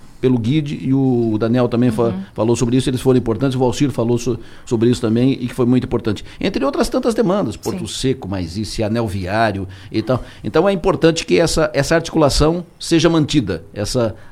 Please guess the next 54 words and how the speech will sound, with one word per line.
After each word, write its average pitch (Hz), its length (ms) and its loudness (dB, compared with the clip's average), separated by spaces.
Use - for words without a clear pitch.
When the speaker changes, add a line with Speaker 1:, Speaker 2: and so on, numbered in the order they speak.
Speaker 1:
unidade. 131 540 4
Repito, - 440 0
é 110 100 -2
claro 165 240 0
que - 80 -10
tem 202 140 0
demandas 156 500 4
de 110 80 -2
cada 147 220 2
deputado. 160 580 0
Um 90 60 -10
deputado 107 320 -4
vai 143 100 0
tratar 143 280 -2
disso, 127 420 0
o - 20 2
outro 120 180 -2
tem 135 120 0
mais 135 220 2
aquilo 131 200 -4
pra 131 120 0
tratar 139 420 0
e - 40 0
tal. 151 140 -2
Demandas 156 380 0
que - 80 -6
são 190 160 -2
específicas 165 720 -2
de 113 60 -4
cada 160 240 0
mandato, 143 420 2
de 104 80 -6
cada 131 200 -2
deputado, - 240 -4
pelas 156 200 -2
suas 160 260 -2
relações. 139 520 -2
Mas 127 200 0
tem 160 120 2
aquelas 170 360 0
que - 60 -10
são 180 120 -2
do 185 80 0
interesse 170 320 2
coletivo, 180 480 2
que - 80 -6
interessam 139 400 0
a 156 60 2
todos 170 260 4
e 277 60 -4
que 359 100 2
eles - 120 0
podem 190 300 0
tocar 180 580 -2